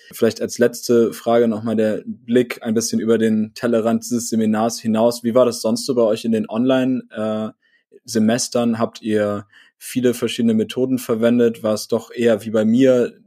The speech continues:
bei dem sehr viel sich in Zoom-Calls, äh, abgespielt hat.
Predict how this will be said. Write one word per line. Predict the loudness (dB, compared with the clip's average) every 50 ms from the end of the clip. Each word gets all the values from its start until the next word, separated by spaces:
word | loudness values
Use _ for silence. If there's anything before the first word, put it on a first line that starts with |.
| _ _ _ _ -6
bei | -4 -4
dem | -2 -2 -4 -4 -6
sehr | -6 -2 0 2 2 2
viel | 2 0 0 2 2 2
sich | 2 -2 -6 -6
in | -6 -6
Zoom-Calls, | -4 -2 -2 -2 -2 -2 2 2 4 4 2 0 -4 -8
äh, | -4 0 2 2 2 2 0 0
abgespielt | -2 -6 -6 -6 -6 -6 -6 -2 2 2 2 2 0 0
hat. | 0 0 0 -2